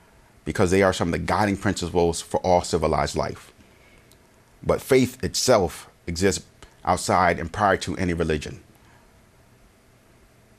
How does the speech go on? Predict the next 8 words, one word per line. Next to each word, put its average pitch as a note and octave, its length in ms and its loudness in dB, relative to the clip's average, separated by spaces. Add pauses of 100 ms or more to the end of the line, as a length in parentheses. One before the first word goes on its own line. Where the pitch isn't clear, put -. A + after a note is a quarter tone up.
(460)
You F#2+ 120 -2
don't G2 160 2
need G2+ 300 2
a F2 100 -4
religion E2+ 580 -2 (880)
to F#2 60 -6
have E2+ 180 0
faith D2+ 440 -2